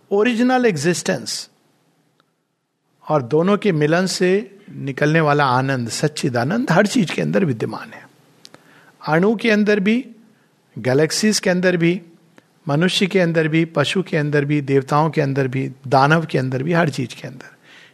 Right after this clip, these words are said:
ये पहला सत्य है। Everything contains within itself the absolute। लेकिन छिपा हुआ है, उसने स्वयं को सीमित किया है।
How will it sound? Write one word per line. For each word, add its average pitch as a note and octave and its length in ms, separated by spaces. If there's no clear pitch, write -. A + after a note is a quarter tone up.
ये F3 60
पहला C3+ 360
सत्य C3 360
है। - 240
Everything G#3 640
contains G#3 600
within A3 440
itself A3+ 540
the G3 320
absolute। - 640
लेकिन G#3+ 180
छिपा - 300
हुआ A#2 300
है, F#3+ 100
उसने G3 280
स्वयं D#3+ 280
को G3+ 120
सीमित G3+ 420
किया - 240
है। - 220